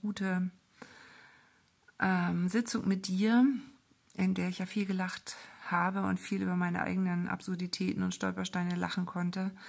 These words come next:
und die dadurch sich in mir relativiert haben. Also ich fühle mich einfach freier, erleichterter und es hat einfach total gut getan und wirkt nach. Das spüre ich und werde erleben, wie es ist, wenn ich dann wieder in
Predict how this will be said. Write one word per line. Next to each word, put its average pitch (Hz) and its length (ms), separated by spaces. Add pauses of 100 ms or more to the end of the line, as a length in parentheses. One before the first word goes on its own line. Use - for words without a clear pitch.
(480)
und 180 160
die 180 100
dadurch 180 480
sich - 360
in 202 160
mir 196 180
relativiert 190 680
haben. 160 500
Also 170 220
ich - 100
fühle 196 160
mich 190 160
einfach 180 200
freier, 190 500
erleichterter 175 840 (1080)
und 170 500 (540)
es - 180
hat 180 160
einfach 180 200
total 170 420
gut 180 220
getan 165 480
und 170 400 (160)
wirkt 190 240
nach. 165 440
Das - 320
spüre 202 260
ich 214 320
und 175 440 (520)
werde 180 220
erleben, 208 480
wie 185 80
es 185 120
ist, - 220
wenn 190 140
ich 190 100
dann 185 220
wieder 180 320
in 170 400